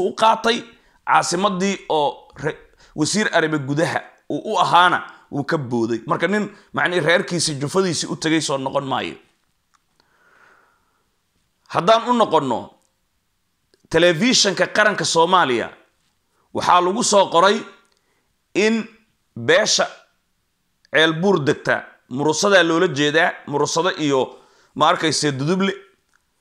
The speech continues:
Macnihii, Ceelbuur qaas ahaan Murusade ayaa lagu abbaarayaa. Waxaa la yidhi Murusade hubkoodu shabaabay u dhiibeen. Yacni, ceel buur ha la xoreeyaa la leeyahay Soomaali.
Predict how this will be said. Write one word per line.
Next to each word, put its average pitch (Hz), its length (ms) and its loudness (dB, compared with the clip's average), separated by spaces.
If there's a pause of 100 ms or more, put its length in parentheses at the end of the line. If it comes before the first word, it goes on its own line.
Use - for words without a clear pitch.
(160)
Macnihii, 175 360 2 (180)
Ceelbuur 165 540 2 (680)
qaas 147 240 2
ahaan 175 280 2
Murusade 165 540 0 (480)
ayaa 170 240 4
lagu 165 240 0
abbaarayaa. 143 600 0 (680)
Waxaa 196 240 4
la 190 100 4
yidhi 170 180 2
Murusade 165 500 0
hubkoodu 135 760 0 (720)
shabaabay 156 580 2
u 170 140 -8
dhiibeen. 123 380 -2 (2250)
Yacni, 180 320 2 (320)
ceel 180 220 4
buur 208 240 2
ha 208 80 4
la 202 120 2
xoreeyaa 180 400 6
la 170 80 2
leeyahay 170 220 4
Soomaali. 110 400 -2